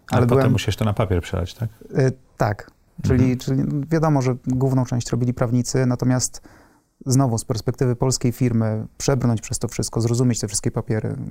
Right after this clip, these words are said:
Speaker 1: które były po angielsku, było ich naprawdę dużo. Jeszcze do tego właśnie te, te tematy związane z, z flipem. E, to było bardzo dużo do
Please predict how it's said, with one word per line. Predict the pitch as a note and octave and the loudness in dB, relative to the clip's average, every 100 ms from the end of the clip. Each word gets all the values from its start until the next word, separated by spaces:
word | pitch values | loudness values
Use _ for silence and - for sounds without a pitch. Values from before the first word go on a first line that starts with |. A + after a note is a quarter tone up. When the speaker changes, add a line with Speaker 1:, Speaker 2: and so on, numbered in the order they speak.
| - | -8
Speaker 1:
które | - | -4
były | A#2 B2 | 0 0
po | B2 | 2
angielsku, | C3+ C3+ C3 - - - - | 2 4 4 2 -6 -10 -6
było | A#2+ | -4
ich | A#2 | -4
naprawdę | B2+ B2 A#2+ | -4 -4 0
dużo. | C3 C3 A2 G#2+ - | 2 2 2 -2 -6
Jeszcze | A#2 G#2 A2+ | -8 -6 -4
do | A2 | -4
tego | A#2 A2+ | -2 -2
właśnie | A2+ B2+ | -2 -2
te, | A#2 A#2 - - - - - | -2 -2 -4 -12 -18 -18 -6
te | A2 | -2
tematy | B2 A#2 A#2+ | 0 0 0
związane | A#2 A#2 A#2 A#2 A#2+ | 0 0 2 2 2
z, | - - A#2+ A2+ A#2 | 0 -2 0 0 0
z | - | -2
flipem. | - C3 C3 A2 G#2+ A2 - A#2 A2 A2 - - A#2+ | -2 -2 0 -2 -4 -6 -4 -4 -2 -4 -4 -4 -2
E, | A#2 | -4
to | A#2+ | -2
było | A2+ A#2+ | -2 0
bardzo | B2 B2+ A2 G#2+ | 2 2 2 0
dużo | G#2+ A2+ | 0 -2
do | G#2+ A2 | -2 -2